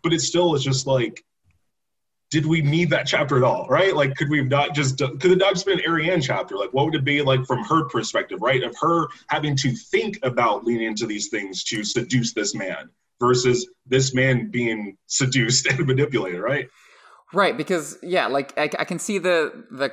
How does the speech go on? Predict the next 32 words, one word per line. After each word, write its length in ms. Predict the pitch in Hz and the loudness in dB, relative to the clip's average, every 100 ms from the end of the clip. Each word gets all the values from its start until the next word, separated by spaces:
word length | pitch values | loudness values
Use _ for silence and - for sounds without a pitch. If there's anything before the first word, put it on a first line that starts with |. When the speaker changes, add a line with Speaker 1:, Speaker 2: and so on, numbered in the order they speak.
| - | -4
Speaker 2:
the 80 | |
construction, 520 | 139 127 - 135 - 117 | -6 -6 -2 -2 -2 -4
the 100 | 113 | -2
dramatic 380 | 120 113 110 | 0 0 0
irony 280 | 110 110 110 | 2 2 0
of 100 | 107 | -4
showing 260 | - 120 110 | -4 -4 -2
you 80 | 107 | -2
Aerys' 320 | 110 110 101 | -2 -4 -10
perspective 360 | 107 - 107 | -10 -6 -6
and 80 | 104 | -4
then 80 | 104 | -4
undercutting 420 | 107 110 127 113 | -4 -4 -2 -2
it, 120 | 104 110 | -4 -4
but 80 | |
it 60 | 110 | -4
does 220 | 127 123 | -2 -2
seem 200 | - 135 | -4 -4
just, 160 | 123 120 | -4 -2
like, 140 | 120 | -4
constructed 580 | - 113 - 135 - 139 | -4 -10 -6 -4 -4 -4
around 600 | 120 113 113 113 110 107 | -4 -2 0 0 -2 -4
the 220 | - 107 | -8 -6
absence 560 | - 110 110 - 110 101 | -4 -4 -4 -6 -8 -6
of 200 | 110 110 | -8 -6
some, 240 | - 113 - - | -6 -6 -8 -8
another 400 | 117 113 117 120 | -6 -2 -2 0
narrative 400 | 110 110 110 - | 0 0 -2 -6
you 40 | |
could 200 | 104 - | -10 -10
be 100 | 104 | -8
telling 500 | - 131 135 92 101 | -6 -2 0 0 -4